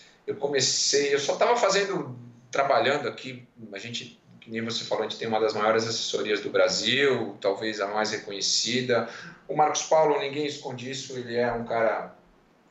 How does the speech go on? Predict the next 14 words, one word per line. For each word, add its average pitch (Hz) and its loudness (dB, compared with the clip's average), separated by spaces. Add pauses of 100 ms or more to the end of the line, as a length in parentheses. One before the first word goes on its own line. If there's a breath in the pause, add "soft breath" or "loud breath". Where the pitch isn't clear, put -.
workaholic, 113 2
pesado, 107 2
e 113 -6
todo 123 -4
mundo 117 -10
que - -12
trabalha 104 0 (340 loud breath)
ao 101 0
lado 107 2
dele 104 -2
fica 113 -8
assim, 117 -6
né? 117 -2
Seja 113 2